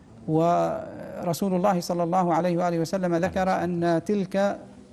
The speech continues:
الصلاة صلاة المنافقين، يقعد أحدهم حتى إذا اصفرت الشمس،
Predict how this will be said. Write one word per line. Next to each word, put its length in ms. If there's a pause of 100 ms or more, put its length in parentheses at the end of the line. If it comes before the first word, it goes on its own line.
(160)
الصلاة 520
صلاة 440
المنافقين، 760
يقعد 380
أحدهم 520
حتى 280
إذا 320
اصفرت 460
الشمس، 440